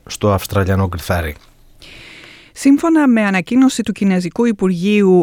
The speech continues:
Speaker 2: Εμπορίου, οι αρχές πραγματοποίησαν ενδελεχή αξιολόγηση της παραγωγής κρυθαριού της Κίνας και κατέληξαν στο συμπέρασμα ότι η εγχώρια βιομηχανία έχει υποστεί ζημιά.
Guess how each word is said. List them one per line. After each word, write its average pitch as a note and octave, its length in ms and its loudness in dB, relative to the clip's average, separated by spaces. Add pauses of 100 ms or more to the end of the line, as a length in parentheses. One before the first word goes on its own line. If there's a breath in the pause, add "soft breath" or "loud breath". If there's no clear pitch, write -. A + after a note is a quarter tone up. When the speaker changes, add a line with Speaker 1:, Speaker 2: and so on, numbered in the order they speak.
Speaker 2:
Εμπορίου, E3+ 800 2
οι F#3 160 -2
αρχές A#3+ 380 -2
πραγματοποίησαν G#3+ 1040 -2
ενδελεχή F#3+ 680 -2
αξιολόγηση A3 880 -4
της G3+ 200 -6
παραγωγής F3+ 600 -2
κρυθαριού G3 680 -4
της - 280 -4
Κίνας - 640 -2
και G3 100 -10
κατέληξαν G3 680 -4
στο - 180 -8
συμπέρασμα E3+ 720 -2
ότι C4+ 280 -4 (300 loud breath)
η G#3 140 0
εγχώρια A3 680 -2
βιομηχανία F#3 960 -2
έχει A3+ 320 -4
υποστεί - 520 -6
ζημιά. F3+ 500 -4